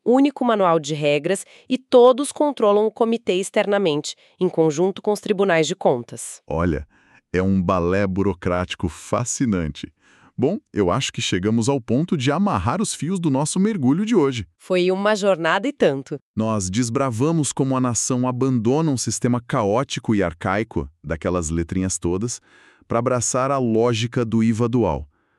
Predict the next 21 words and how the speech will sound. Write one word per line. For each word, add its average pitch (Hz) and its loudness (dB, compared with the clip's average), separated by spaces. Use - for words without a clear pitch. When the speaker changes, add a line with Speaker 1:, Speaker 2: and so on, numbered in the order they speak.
Speaker 2:
A 87 -4
gente 110 2
viu 107 2
que - 0
a 98 2
legislação 92 0
do 92 2
I 98 4
B 98 2
S 104 0
e 92 -4
da 92 -2
C 92 -2
B 90 0
S 98 -2
é 110 2
idêntica, 101 -2
separando 95 0
apenas 131 -2
quem 127 0
arrecada. 85 -2